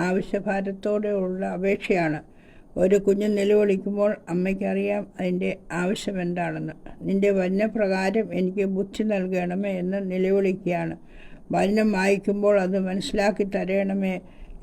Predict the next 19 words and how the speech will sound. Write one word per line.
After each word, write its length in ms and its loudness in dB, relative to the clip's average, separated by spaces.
എന്നുള്ള 320 4
പ്രാർത്ഥനയോടെ 800 0
വചനം 320 2
വായിക്കുന്നത് 580 0
അഭികാമ്യമാണ്. 840 2
ചട്ടങ്ങളെ 640 4
ഉപദേശിച്ച് 800 4
തരുന്നതുകൊണ്ട് 760 2
എൻ്റെ 240 2
അതരങ്ങൾ 420 2
സ്തുതി 320 0
പൊഴിക്കട്ടെ. 560 -2
ബുദ്ധി 280 4
നൽകണമേ, 640 2
ചട്ടങ്ങളെ 580 0
ഉപദേശിച്ച് 640 0
തരണമേ 420 -2
എന്ന് 240 0
പ്രാർത്ഥിച്ച് 640 0